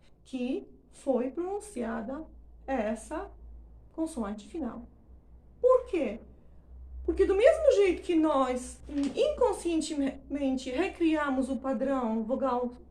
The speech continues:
consoante, vogal, consoante, vogal, consoante, eles inconscientemente, na hora de receber uma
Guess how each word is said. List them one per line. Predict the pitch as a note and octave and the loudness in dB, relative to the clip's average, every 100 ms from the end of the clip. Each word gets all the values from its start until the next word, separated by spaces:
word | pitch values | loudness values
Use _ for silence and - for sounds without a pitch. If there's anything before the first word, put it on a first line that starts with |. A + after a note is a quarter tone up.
| - | -14
consoante, | C4 A#3+ B3 A3+ A3 | -10 -8 -4 -6 -6
vogal, | A3 A3 G#3+ | -6 -4 -6
consoante, | A3 G#3+ G3+ G3+ | -8 -10 -10 -10
vogal, | G#3 G3 - | -10 -12 -12
consoante, | G3 - F4+ D4 A3+ - - - - - - - - - - | -14 -6 -4 -4 -6 -10 -20 -20 -20 -20 -20 -20 -20 -20 -14
eles | - A#4 C5+ B4 D#4 A#3 - - - | 2 6 8 8 4 -2 -6 -18 -10
inconscientemente, | A#4 C5+ C#5 C5+ F4+ E4 E4+ E4 D#4 - A#3+ C#4+ D#4 C#4 - A3+ - - - - - _ | 2 4 4 2 -2 -4 -4 -4 -4 -2 -4 -2 -4 -8 -8 -12 -12 -20 -20 -20 -20 _
na | A#3+ C4 D#4 D4+ | -4 -2 0 0
hora | C#4+ C#4 B3 A3+ | 0 0 0 -2
de | G#3+ | -4
receber | A3 F#4+ G#4+ F4 C4+ | -2 -4 -2 -4 -2
uma | A#3+ G#3+ | -2 -4